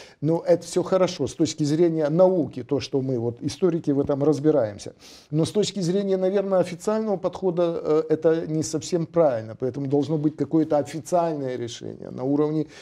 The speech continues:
государства. Кто-то должен сказать, да,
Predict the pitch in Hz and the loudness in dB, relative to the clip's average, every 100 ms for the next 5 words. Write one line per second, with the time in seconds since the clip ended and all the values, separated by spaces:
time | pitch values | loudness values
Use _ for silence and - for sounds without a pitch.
0 | - 135 160 165 165 160 175 127 - 127 | -10 0 2 2 2 4 4 2 -4 -8
1 | - 143 147 135 143 143 143 135 143 127 | -2 0 0 0 0 -2 -4 0 2 4
2 | 180 208 | 4 4